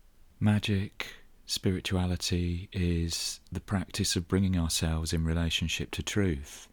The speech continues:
whereas ethics is the practice of bringing ourselves into relationship with the good. They are two different sets of practices, and there's no reason why we shouldn't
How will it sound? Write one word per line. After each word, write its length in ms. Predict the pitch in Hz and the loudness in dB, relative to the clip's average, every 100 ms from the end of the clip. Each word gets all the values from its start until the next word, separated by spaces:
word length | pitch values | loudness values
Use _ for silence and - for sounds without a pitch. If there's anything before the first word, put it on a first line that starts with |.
| - - - - | -20 -20 -20 -8
whereas 380 | - 92 90 87 | 0 4 4 4
ethics 880 | 95 113 - 80 - - - - - - - - - | 2 2 0 -4 -4 -6 -4 -4 -6 -14 -20 -14 -6
is 160 | - | -4
the 80 | - | -4
practice 580 | - 90 - - 82 - | -2 -2 -2 -2 0 0
of 160 | 85 - | -2 0
bringing 320 | 92 98 90 | 2 2 2
ourselves 760 | 80 - 80 80 80 78 - | 0 0 0 0 -2 -2 -4
into 300 | - 90 - | -6 -6 -4
relationship 760 | 87 85 82 80 82 78 - 76 | -2 -2 -2 -2 -4 -4 -4 -4
with 160 | 90 - | -6 -4
the 100 | 85 | -2
good. 480 | 104 104 76 73 - - - - - - - - | 0 0 -2 -8 -14 -20 -20 -20 -20 -20 -10 -2
They 240 | 101 101 | 2 2
are 240 | 101 95 92 | 2 0 0
two 240 | - 107 110 | -2 0 0
different 400 | 101 - 92 - | -2 -2 -4 -2
sets 320 | 101 - - | -4 -2 -4
of 140 | - | -4
practices, 800 | - 107 - 101 - 87 82 - | -4 -4 -4 -6 -4 -4 -4 0
and 100 | 110 | 2
there's 160 | 117 139 | 2 2
no 140 | 143 | 2
reason 420 | 120 113 107 98 | 4 4 4 2
why 460 | 101 104 101 95 95 - - - - - - | 2 4 4 2 -2 -10 -20 -20 -20 -16 -4
we 120 | 92 | -2
shouldn't 440 | - 107 92 87 | 2 2 0 -4